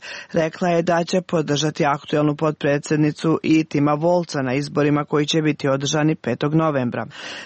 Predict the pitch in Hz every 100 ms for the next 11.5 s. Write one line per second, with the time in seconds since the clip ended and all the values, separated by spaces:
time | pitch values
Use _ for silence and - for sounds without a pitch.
0 | - 226 190 170 - 175 156 156 156 160
1 | 175 160 165 175 170 147 147 - 143 151
2 | 156 147 - 156 156 151 151 151 151 156
3 | 165 180 - 147 139 139 - 143 143 147
4 | 147 147 151 165 - 160 175 196 143 143
5 | 143 143 139 135 147 147 156 - - -
6 | - 180 170 165 151 147 151 143 151 -
7 | 151 - 202 165 135 104 143 - 131 -
8 | - - - 202 190 - 196 165 143 147
9 | 160 151 156 151 151 135 139 143 147 143
10 | 113 110 156 156 160 - 135 135 143 -
11 | 151 156 156 151